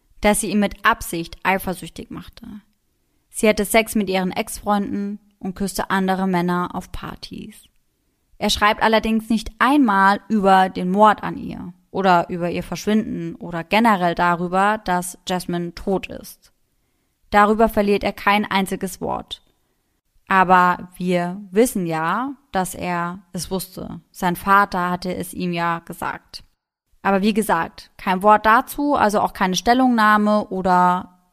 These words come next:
ein Schuldeingeständnis. Gar nichts.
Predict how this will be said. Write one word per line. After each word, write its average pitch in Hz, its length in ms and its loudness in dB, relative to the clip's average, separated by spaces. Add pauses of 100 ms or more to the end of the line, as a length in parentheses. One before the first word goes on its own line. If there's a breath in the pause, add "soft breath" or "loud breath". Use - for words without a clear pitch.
ein 165 160 -8
Schuldeingeständnis. - 1160 -8 (180)
Gar 160 220 -2
nichts. - 480 -14